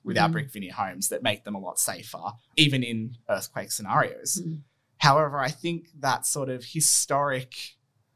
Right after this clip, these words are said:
Speaker 1: scenario of what's been happening between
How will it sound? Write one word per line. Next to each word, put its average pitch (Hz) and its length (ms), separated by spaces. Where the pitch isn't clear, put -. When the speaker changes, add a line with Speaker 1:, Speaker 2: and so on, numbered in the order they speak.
Speaker 1:
scenario 120 800
of 113 120
what's 120 160
been 107 140
happening 107 500
between 107 720